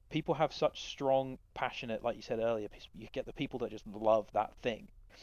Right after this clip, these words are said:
People have such a strong image of those two heroes that when they're then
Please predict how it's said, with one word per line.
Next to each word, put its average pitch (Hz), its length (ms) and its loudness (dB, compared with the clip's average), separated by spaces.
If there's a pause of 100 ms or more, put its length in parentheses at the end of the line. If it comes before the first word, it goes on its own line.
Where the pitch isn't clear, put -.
(540)
People 151 200 -2
have 143 120 2
such - 160 -6
a 135 40 -6
strong 127 400 0
image 120 380 -4
of 107 160 -8
those 113 260 0
two 110 300 -8
heroes 104 640 -4 (420)
that 117 100 0
when 135 200 2
they're 127 120 2
then 117 260 -2